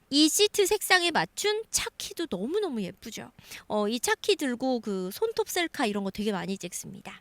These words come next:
자, 실내 디자인 그리고 세로형의 디스플레이, 위쪽에 바월슨 윌킨스 꼼꼼하게 찍어드렸고요. 참고로 볼보의 바월슨 윌킨스 이 스피커 정말 좋습니다. 이 차가 또 인스크립션 등급이기 때문에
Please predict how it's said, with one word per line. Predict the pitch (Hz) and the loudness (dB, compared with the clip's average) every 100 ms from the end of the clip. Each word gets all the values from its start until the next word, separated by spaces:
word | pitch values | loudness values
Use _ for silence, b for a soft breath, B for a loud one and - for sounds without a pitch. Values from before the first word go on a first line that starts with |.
| _ | _
자, | - 220 214 | 2 2 2
실내 | 427 403 403 | 0 0 0
디자인 | 330 269 311 302 311 311 | -2 2 4 4 2 -2
그리고 | 285 226 214 240 | -6 -6 -4 -6
세로형의 | - 440 415 403 392 339 330 330 | -4 -2 -2 -2 -2 -2 -2 -4
디스플레이, | 254 233 - 277 254 240 277 349 370 B B - | -6 -10 -12 -6 -2 0 0 0 -2 B B -10
위쪽에 | 262 262 311 294 | -8 -6 -4 -4
바월슨 | 302 240 285 359 349 311 | -2 0 0 0 -4 -4
윌킨스 | 277 269 311 285 294 285 - | -6 -4 -6 -4 -4 -6 -2
꼼꼼하게 | 403 415 427 440 415 269 240 | -2 4 6 8 6 4 2
찍어드렸고요. | 349 339 311 220 220 208 196 202 247 185 - | 2 2 2 2 2 0 2 4 2 0 -4
참고로 | - 453 453 427 269 226 214 - | -2 0 4 6 8 6 4 4
볼보의 | 233 247 277 311 302 | 4 4 4 4 4
바월슨 | 302 196 233 320 359 330 | 4 4 4 4 2 0
윌킨스 | 294 - 277 294 | 0 0 -2 -2
이 | 247 247 | 0 2
스피커 | 269 - - - - 208 220 175 B B - | 0 0 -4 -4 0 2 2 0 B B -8
정말 | - 226 277 349 381 | -2 0 0 0 -2
좋습니다. | 330 226 - 403 370 208 190 - B B - | -2 -6 -6 -6 -4 -4 -6 -10 B B -8
이 | 262 | -4
차가 | - 349 285 | 2 4 4
또 | - | 2
인스크립션 | 214 277 381 - - 392 - 339 294 | 2 2 2 2 2 0 2 0 2
등급이기 | 233 254 294 254 | 0 0 0 0
때문에 | 240 202 190 254 254 | 0 -2 0 2 2